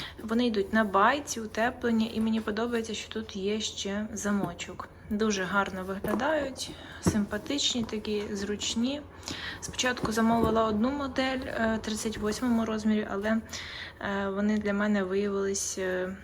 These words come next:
ну, в одному місці вузькі, тому вирішила взяти вже тридцять дев'ятий і трішечки іншу модель, але все рівно дуже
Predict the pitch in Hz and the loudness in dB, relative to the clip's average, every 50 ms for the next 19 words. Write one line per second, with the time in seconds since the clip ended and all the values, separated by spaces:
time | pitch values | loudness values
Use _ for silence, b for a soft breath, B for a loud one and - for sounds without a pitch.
0 | - - - - 294 233 190 185 202 196 208 214 214 208 196 196 202 208 208 - | -16 -8 -4 -2 -2 0 0 0 2 4 4 4 4 4 4 2 2 2 0 -2
1 | - - 190 180 190 185 - - - 285 285 - - 202 202 208 214 208 196 202 | -2 -2 -2 -2 -2 -4 -4 -4 -4 -4 -4 -2 -2 0 0 0 2 0 0 0
2 | 208 208 - - 208 196 185 190 190 196 196 - - 180 180 185 185 - 196 190 | 0 -2 -2 -4 -4 -4 -4 -2 -2 -2 -2 -4 -6 -6 -4 -6 -6 -4 -4 -6
3 | 180 - - 185 180 185 185 202 214 226 226 - 226 214 202 214 - 208 190 180 | -6 -6 -8 -6 -6 -4 -2 -2 -2 -2 -2 -2 -2 -2 -2 -2 -2 -4 -4 -4
4 | - - 208 208 - 214 202 - - - 196 185 190 196 196 202 - 190 185 185 | -2 -2 0 0 2 0 0 -2 0 0 0 0 2 0 0 0 -2 -4 -4 -4
5 | 190 190 247 294 349 370 - B B B B B B B B B - 226 233 240 | -4 0 0 0 0 0 -4 B B B B B B B B B -4 -2 0 0
6 | 233 - - 214 208 233 247 262 247 214 190 - 196 196 196 208 190 185 185 | 0 0 0 0 0 2 2 2 2 0 0 -2 -2 -2 0 0 0 -2 -2